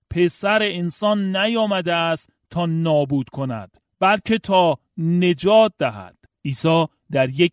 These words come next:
واقعه دیگر در لوقا فصل نوزده آیه ده می‌گوید: «زیرا که پسر انسان آمده است تا گمشده را بجوید و نجات بخشد.» یوحنا در اینجا کاملاً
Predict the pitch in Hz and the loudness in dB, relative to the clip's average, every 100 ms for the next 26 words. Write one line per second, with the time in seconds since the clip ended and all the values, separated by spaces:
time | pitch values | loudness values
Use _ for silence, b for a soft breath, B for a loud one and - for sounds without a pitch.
0 | - 127 123 151 156 131 123 147 165 135 | -2 -6 -2 -2 -2 -6 0 2 2 -2
1 | 117 131 123 127 135 123 151 156 160 160 | -4 -4 -4 -4 -4 2 2 2 -2 -6
2 | - 165 165 160 _ - 143 135 131 117 | -2 -2 -2 -6 _ -6 -2 -2 -4 -6
3 | 156 165 165 - 123 139 165 135 151 165 | -2 0 -2 -6 -6 0 0 0 -2 -2
4 | 165 156 135 120 143 165 165 _ _ _ | -4 -6 -6 -4 0 0 -2 _ _ _
5 | 131 170 208 208 202 202 185 185 - 196 | -8 -2 4 4 4 0 -4 -4 -2 0
6 | 202 180 170 196 190 185 175 170 160 185 | 0 -4 -4 -2 -2 -2 -2 -2 0 2
7 | 190 185 - _ _ - 175 165 151 170 | 2 0 -4 _ _ -2 2 2 2 0
8 | 156 - 156 196 180 170 139 185 180 175 | -2 -6 -2 2 2 0 0 0 0 -4
9 | 175 175 - _ _ 156 165 156 156 135 | 0 0 -2 _ _ -2 -2 0 -4 -2
10 | 170 185 190 160 135 - 107 - _ _ | 2 2 2 -2 -2 -4 -12 -12 _ _
11 | _ - 135 131 120 127 160 170 _ - | _ -10 -2 0 0 4 4 2 _ -4
12 | 131 131 - - - 127 127 147 | -2 0 0 -2 -4 -4 -2 0